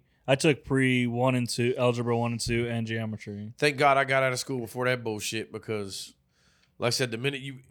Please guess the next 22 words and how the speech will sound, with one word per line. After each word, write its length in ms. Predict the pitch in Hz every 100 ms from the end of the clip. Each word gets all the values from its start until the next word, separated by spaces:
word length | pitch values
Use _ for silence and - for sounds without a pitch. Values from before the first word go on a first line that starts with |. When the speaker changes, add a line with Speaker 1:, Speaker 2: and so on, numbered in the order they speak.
| _
Speaker 2:
enter 180 | 143 131
the 180 | 123 123
alphabet 600 | 139 131 127 127 120 - _ _ _
with 160 | 131 135
numbers, 560 | 151 143 127 120 - - _ _ _ _
I 60 | 262
don't 160 | 302 262
give 140 | 226
a 80 | 180
fuck 320 | - 226 226
Speaker 1:
That 80 | 175
Speaker 2:
about 80 | 240
Speaker 1:
was 140 | 220
Speaker 2:
finding 320 | 214 220 196 175
X. 180 | 180 160
Speaker 1:
really? 300 | 285 392 294 -
That 100 | 170
was 120 | 233
before 360 | 165 - 175 175
my 120 | 135
senior 280 | 160 156 113
year. 420 | 143 127 98